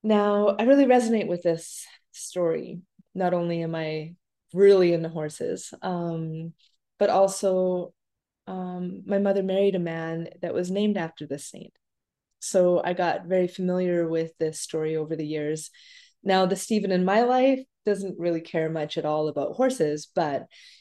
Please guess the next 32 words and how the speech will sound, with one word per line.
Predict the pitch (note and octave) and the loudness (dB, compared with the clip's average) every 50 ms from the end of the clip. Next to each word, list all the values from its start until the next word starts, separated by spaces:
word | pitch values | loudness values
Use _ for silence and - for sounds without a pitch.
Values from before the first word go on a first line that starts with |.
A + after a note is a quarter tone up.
| _ _ - | _ _ -6
um, | - F3+ E3+ E3 E3 E3 E3 D3+ - - | -4 -4 -2 -2 -4 -6 -8 -8 -6 -4
it | G3+ | 0
got | G3+ G#3 G3+ | 0 0 2
me | A#3 A#3 | 0 -2
thinking | A3+ A3 G3 G3+ F#3+ | -2 -2 -2 -2 -2
about | F3+ F3 F3 E3 D#3+ D#3 C#3+ - _ _ _ _ _ _ _ _ _ _ _ _ _ _ _ _ _ _ _ _ _ _ _ _ _ _ _ _ _ _ _ _ _ _ _ _ _ _ _ _ _ _ _ _ _ _ _ - - - - | -2 0 0 0 0 -2 -4 -6 _ _ _ _ _ _ _ _ _ _ _ _ _ _ _ _ _ _ _ _ _ _ _ _ _ _ _ _ _ _ _ _ _ _ _ _ _ _ _ _ _ _ _ _ _ _ _ -20 -20 -16 -10
resonance. | F#3+ G3 G#3 G#3+ A3 A3+ A3 G#3 F#3+ E3 C3 B2+ - - - - - - - _ _ _ _ _ _ _ _ _ _ _ _ _ _ _ _ _ _ _ _ _ _ _ _ _ _ _ _ _ _ _ _ _ _ _ _ _ _ _ _ _ | -4 0 2 2 2 2 0 -2 -4 -4 -6 -8 -12 -14 -16 -16 -16 -16 -16 _ _ _ _ _ _ _ _ _ _ _ _ _ _ _ _ _ _ _ _ _ _ _ _ _ _ _ _ _ _ _ _ _ _ _ _ _ _ _ _ _
And | - A3 A#3+ | -2 0 0
I'm | B3+ | 2
not | C#4+ E4 E4+ E4+ | 2 2 2 2
really | G4 G#4+ G#4+ | 2 2 2
sure | G#4 - - D#4+ D#4 D4+ | 2 0 0 0 2 2
if | D4+ D4 | 2 2
I'm | C#4 C4 B3+ | 2 2 2
gonna | B3 A#3+ | 2 2
be | A#3+ A#3 | 4 4
able | A#3 G#3 A3+ A3 | 4 4 2 -2
to | A#3 | -6
put | - - B3 A3+ | -10 -4 2 4
into | B3 A#3 A3 A#3+ A#3 | 4 4 2 0 -2
words | F#3+ F3+ G3+ G#3 G3 F#3+ F#3 F3+ E3+ E3 D#3+ - - - - | -2 0 2 2 4 4 2 2 0 -2 -6 -12 -16 -16 -16
how | - - - G#3+ G#3+ | -12 -4 -2 0 2
those | G#3+ G#3+ G#3+ G#3+ G#3+ - | 2 2 0 0 -2 -6
two | - G3 F#3+ | -6 -4 -2
go | F#3 F3+ E3+ | 0 -2 -2
together | E3+ F3 F3+ F3+ E3+ D#3+ D#3 D3 C#3+ E3 F3+ - _ _ _ _ _ _ | -2 -4 -4 -2 -2 -2 -4 -4 -6 -8 -10 -14 _ _ _ _ _ _
in | - G3 F#3+ | -4 -2 0
this | F#3 F#3 F#3 F#3 - | 0 0 -2 -2 -4
<laughs> | - | -8
call, | - - D4 D4 C#4 C4 A3+ G#3+ G#3+ G#3+ - - - - - - - _ _ | -2 2 4 6 6 6 6 4 2 0 -6 -12 -20 -20 -20 -20 -20 _ _
but, | - - A3+ A3 A3 A3 G#3+ G#3+ - - | 0 4 6 6 6 6 4 0 -4 -8
um, | G#3 G#3 G#3 G#3 G3+ G3+ G3+ G3+ G3 G3 G3 | -8 -6 -4 -4 -4 -4 -2 -4 -4 -6 -8